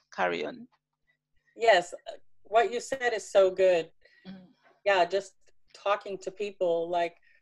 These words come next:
Speaker 2: finding a godly sister in the Lord that
Speaker 1: Mm.
Speaker 2: you, that you can talk to, and, you know, going to find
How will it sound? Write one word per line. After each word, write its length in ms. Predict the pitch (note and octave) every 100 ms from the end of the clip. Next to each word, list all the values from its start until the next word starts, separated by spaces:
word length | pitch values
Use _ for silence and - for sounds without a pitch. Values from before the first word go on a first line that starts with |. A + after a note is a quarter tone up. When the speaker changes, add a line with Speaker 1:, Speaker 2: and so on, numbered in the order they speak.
| _ _
Speaker 2:
finding 460 | G3 G#3 G#3+ G3+ G3 _ _ _ F#3+
a 80 | F#3
godly 540 | F#3+ F#3+ A3 A3+ A3
sister 440 | - A3 - G#3+ G3+
in 100 | G3
the 80 |
Lord 300 | F#3+ G3 G3 F3+ C4 A#3+
that 140 | F3+
Speaker 1:
Mm. 60 | E3+
Speaker 2:
you, 60 | F#4+ - - F5 - E3+
that 140 | E3
you 80 | G3 -
can 120 | G3 -
talk 260 | G3 F#3+ -
to, 380 | G3+ F3 D#3+ D#3 -
and, 380 | E3+ E3 E3 E3+ - - - _ _ -
you 120 | -
know, 140 | E3+ E3
going 260 | E3+ F#3
to 60 | G3
find 420 | - F#3+ F#3 F3+